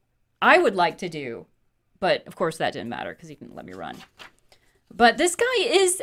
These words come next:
dangerous. And then he got so mad about this letter that he demanded a public apology at the end of the, and he said, "Or I'm going to sue." And I said, "There's nothing untrue.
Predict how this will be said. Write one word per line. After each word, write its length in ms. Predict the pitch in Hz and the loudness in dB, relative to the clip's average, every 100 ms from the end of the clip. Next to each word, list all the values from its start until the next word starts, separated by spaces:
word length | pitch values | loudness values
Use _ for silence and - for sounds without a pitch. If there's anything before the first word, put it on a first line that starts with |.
| - | -8
dangerous. 600 | 208 285 392 427 226 - | 0 2 2 2 2 2
And 160 | - 262 | 0 2
then 160 | 269 269 | 4 2
he 220 | 277 320 | 2 2
got 400 | 339 240 160 - | 4 4 4 -2
so 560 | - - - 339 311 294 | -12 -6 0 2 4 4
mad 340 | 269 262 269 | 2 2 0
about 300 | 269 269 277 | 0 0 0
this 180 | 269 269 | -2 -2
letter 480 | 220 220 240 339 - _ _ _ - - | -2 0 0 -4 -10 _ _ _ -2 4
that 140 | 220 | 4
he 140 | 269 | 4
demanded 800 | 240 226 208 220 - 330 302 269 - | 2 2 2 2 4 6 6 4 4
a 120 | 277 | 4
public 460 | 190 277 294 - - | 6 6 8 6 4
apology 760 | 233 277 311 - 226 294 175 - | 4 8 8 8 6 4 0 -4
at 140 | 202 | -6
the 100 | 202 | -4
end 160 | 214 226 | -4 -4
of 120 | 208 | -6
the, 200 | 196 170 - _ _ _ _ - | -4 -6 -8 _ _ _ _ -8
and 140 | 214 | -6
he 180 | 202 214 | -4 -2
said, 280 | 220 240 - - | 2 2 4 6
"Or 420 | 294 285 180 - - | 10 12 10 4 -2
I'm 300 | 269 - 262 | 4 6 6
going 380 | 208 285 285 269 | 6 6 6 4
to 180 | - 285 | 2 0
sue." 760 | - - 370 370 320 220 - - - - _ - | 2 8 10 12 10 6 2 -6 -20 -20 _ -2
And 160 | 269 | 2
I 120 | 285 | 4
said, 360 | 302 302 311 254 | 2 6 6 6
"There's 300 | 311 311 302 | 4 2 -2
nothing 380 | 302 320 349 320 | 0 0 0 -2
untrue. 640 | 294 294 - 349 453 - | -2 -4 -4 -2 0 -2